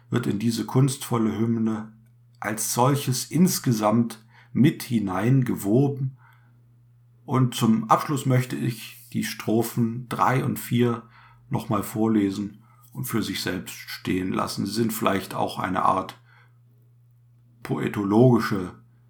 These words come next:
Selbstbetrachtung. Ohne die Sonne nimmt auch die Kunst wieder den Schleier.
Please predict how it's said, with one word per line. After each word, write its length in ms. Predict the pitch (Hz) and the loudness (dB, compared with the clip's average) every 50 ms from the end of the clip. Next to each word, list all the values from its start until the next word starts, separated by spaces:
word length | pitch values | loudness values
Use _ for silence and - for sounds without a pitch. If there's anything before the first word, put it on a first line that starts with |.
| _ _ | _ _
Selbstbetrachtung. 1200 | - - - 95 92 - - - - - - - - - - - - - - - - - - - - _ _ _ _ _ _ _ _ _ _ _ _ _ _ _ _ _ _ _ _ _ _ _ _ _ _ _ _ _ _ _ - - - - - | -10 -6 -4 -4 -4 -4 -8 -8 -10 -10 -8 -8 -6 -6 -8 -8 -10 -12 -10 -10 -10 -10 -12 -16 -20 _ _ _ _ _ _ _ _ _ _ _ _ _ _ _ _ _ _ _ _ _ _ _ _ _ _ _ _ _ _ _ -20 -20 -16 -6 0
Ohne 340 | - 135 170 180 180 175 147 | 4 6 8 8 8 6 4
die 100 | 147 135 | 4 2
Sonne 560 | 123 120 117 117 123 127 135 135 - - - _ _ _ _ _ _ _ _ _ _ _ _ _ _ _ _ - | 4 4 4 6 4 4 2 0 -2 -6 -14 _ _ _ _ _ _ _ _ _ _ _ _ _ _ _ _ -6
nimmt 400 | - - 120 139 147 143 131 - | -2 2 2 4 2 2 0 -2
auch 180 | - 127 - - | -2 -4 -2 -2
die 160 | - - - | -4 -6 -4
Kunst 720 | - - 143 147 165 180 - - - - - - - - _ _ _ _ - | -2 2 2 4 4 4 2 0 -4 -6 -8 -12 -16 -18 _ _ _ _ -6
wieder 360 | - - 131 139 131 131 120 | 0 2 4 4 4 4 4
den 200 | 107 98 90 85 | 4 2 0 0
Schleier. 640 | - - - - - 101 120 139 160 170 160 - | -2 -4 -4 -2 -2 -2 0 -2 -2 -2 -6 -12